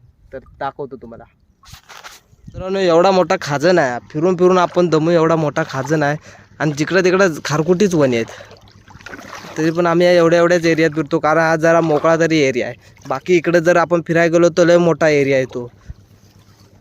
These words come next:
बघू शकता. आणि त्यात आपण आता परत जाऊया पोगल्या उचलायला, का उचलायच्या, काढायच्या,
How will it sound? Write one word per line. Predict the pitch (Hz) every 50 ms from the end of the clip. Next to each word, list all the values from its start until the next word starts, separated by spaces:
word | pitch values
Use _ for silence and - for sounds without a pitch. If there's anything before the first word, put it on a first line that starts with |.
| _ - - - - - - - _ - _ _ _ _ _ _ _ _ _ _ _ - 139
बघू | 147 156 160
शकता. | 151 147 131 120 120 110
आणि | 107 - _ _ _ _ _ _ _ _ _ _ _ _ _ _ - 139
त्यात | 160 156 160
आपण | 156 143 160 165
आता | 160 151 165 156
परत | 151 - 165 165 160
जाऊया | 151 165 160 156 160 165
पोगल्या | 156 - 160 143 156 156 160 160
उचलायला, | 147 139 139 127 123 131 120
का | - - 120
उचलायच्या, | 139 143 143 - 160 165 170 170 175 175 180 185 170 - - - - - - - _ _
काढायच्या, | - 151 143 135 127 123 - 127 123